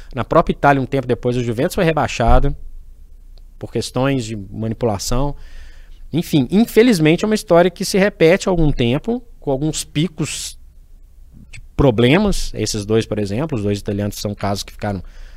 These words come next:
famosos. Tem as presepadas do Olympique de Marseille na França, que, que também teve tentativa de compra de jogadores. Enfim, é um, é uma praga, né, Pedro, que ainda tá por aí.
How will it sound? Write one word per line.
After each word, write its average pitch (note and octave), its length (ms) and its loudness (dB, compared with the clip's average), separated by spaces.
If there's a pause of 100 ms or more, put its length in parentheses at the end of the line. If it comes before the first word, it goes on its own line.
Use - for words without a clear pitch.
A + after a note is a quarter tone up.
(120)
famosos. B2+ 640 0 (340)
Tem C4+ 120 -6
as - 120 -4
presepadas B2+ 560 2
do A#2+ 60 0
Olympique A2 340 -4
de A2+ 60 -10
Marseille G2 340 -8
na F2 100 -8
França, C#3 840 4
que, G2+ 260 -8 (200)
que - 80 -20
também G#2+ 340 -4
teve G#2 500 -4 (720)
tentativa G#2+ 360 -6
de - 80 -10
compra C#3 400 6
de G#2 60 -4
jogadores. A#2 1000 4 (360)
Enfim, C3 420 -2
é A2 120 -2
um, D3 280 -2
é C#3 100 -2
uma E3 320 2
praga, D3+ 520 4
né, D3+ 100 2
Pedro, G#2 380 -6
que - 100 0
ainda C3 340 4
tá F3+ 260 6
por D4 240 -4
aí. G#3 320 0